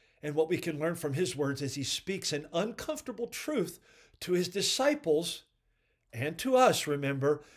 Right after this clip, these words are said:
exposing that we all have those borders or areas of distrust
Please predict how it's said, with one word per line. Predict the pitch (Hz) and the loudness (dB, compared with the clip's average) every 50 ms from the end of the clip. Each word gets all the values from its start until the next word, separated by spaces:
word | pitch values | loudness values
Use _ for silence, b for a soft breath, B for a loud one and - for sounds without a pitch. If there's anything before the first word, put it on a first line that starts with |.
| B B B | B B B
exposing | 160 151 - - - 196 208 233 240 196 190 202 180 165 | -2 0 0 0 4 8 10 10 10 8 6 -2 0 2
that | 180 180 180 | 2 2 2
we | 180 175 175 | 2 0 0
all | 170 - 180 208 233 233 208 180 | 2 6 8 8 8 8 6 4
have | 160 175 165 147 - | 2 2 2 2 0
those | - 165 165 117 120 | 0 -2 -2 -2 -4
borders | 131 120 160 175 196 208 220 233 220 170 170 | -4 -2 0 0 2 2 2 0 0 0 2
or | 151 160 165 170 185 | 2 2 2 0 -2
areas | 175 185 196 196 208 214 196 - 156 | 0 0 2 2 4 4 4 4 2
of | 156 135 - | 0 -2 -2
distrust | - 160 131 - - - - - 208 196 160 127 - - - | -2 -2 -2 -2 -4 -4 -6 -4 -2 -2 0 0 -2 -4 -6